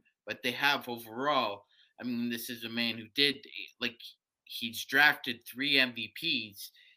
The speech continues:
He's drafted a sixth man of the year. He's dra-, uh, drafted three Hall of Famers. Uh, can Morey say that? No. Morey, Morey's claims are Rocco, Gerald, Robert Covington,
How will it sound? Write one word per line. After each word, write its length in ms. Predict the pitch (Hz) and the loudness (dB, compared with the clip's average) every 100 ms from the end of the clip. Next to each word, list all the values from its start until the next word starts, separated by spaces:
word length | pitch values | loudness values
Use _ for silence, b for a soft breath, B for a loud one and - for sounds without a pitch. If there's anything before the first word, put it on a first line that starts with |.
| b | b
He's 220 | 110 113 | -10 -6
drafted 420 | 131 127 120 120 | 0 0 0 -6
a 60 | 113 | -6
sixth 380 | 117 135 - - | -6 -8 -8 -4
man 220 | 127 120 | 0 0
of 100 | 113 | -2
the 80 | 107 | -4
year. 480 | 120 131 120 117 - b b b | 0 0 0 -2 -8 b b b
He's 260 | 113 117 | -10 -8
dra-, 320 | - 120 120 - | 0 4 4 2
uh, 320 | 117 110 110 101 | -2 -2 -2 -6
drafted 560 | 117 113 113 - 107 101 | -2 0 -2 -4 -6 -6
three 560 | 117 113 107 107 101 - | -12 -10 -8 -10 -12 -12
Hall 240 | 110 110 104 | -6 -4 -6
of 120 | - | -2
Famers. 640 | 156 160 135 120 104 - - b b b - | 0 2 0 -6 -8 -12 -14 b b b -8
Uh, 400 | 110 113 104 98 - _ - | -4 -4 -4 -8 -10 _ -12
can 320 | 113 104 98 | -8 -8 -8
Morey 420 | 101 104 110 127 | -10 -8 -4 -4
say 320 | 127 - 143 135 | -2 2 4 4
that? 340 | 139 147 156 - _ _ _ _ | 4 4 2 -4 _ _ _ _
No. 500 | 90 98 107 92 87 - _ _ _ _ _ _ _ _ _ | -12 -8 -6 -8 -10 -16 _ _ _ _ _ _ _ _ _
Morey, 420 | 104 127 135 127 110 | -6 0 0 0 -4
Morey's 360 | 120 131 131 - | -4 0 -2 -4
claims 460 | - 135 127 123 | -4 -2 -2 -2
are 160 | 117 110 | -6 -8
Rocco, 680 | 101 123 123 - 95 90 87 | -6 -6 -6 -8 -10 -10 -10
Gerald, 340 | - 98 95 95 | -8 -8 -8 -4
Robert 320 | 110 107 - | -4 -4 -10
Covington, 720 | - 117 110 104 - 98 92 | -6 -6 -6 -12 -8 -8 -10